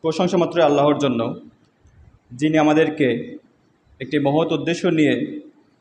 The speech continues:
এই সুন্দর মনোরম পরিবেশে সকলকে একত্রিত হওয়ার তৌফিক দান করেছেন।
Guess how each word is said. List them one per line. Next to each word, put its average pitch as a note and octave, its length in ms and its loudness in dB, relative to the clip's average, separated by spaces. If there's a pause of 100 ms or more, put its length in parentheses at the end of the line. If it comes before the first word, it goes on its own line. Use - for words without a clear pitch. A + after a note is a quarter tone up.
(140)
এই B2+ 180 0
সুন্দর D3+ 400 0
মনোরম C#3 340 2
পরিবেশে C3 580 -4 (540)
সকলকে D#3 380 -2
একত্রিত D3+ 420 -2
হওয়ার C#3+ 300 2
তৌফিক C#3+ 340 -4
দান D3+ 180 2
করেছেন। D3 440 0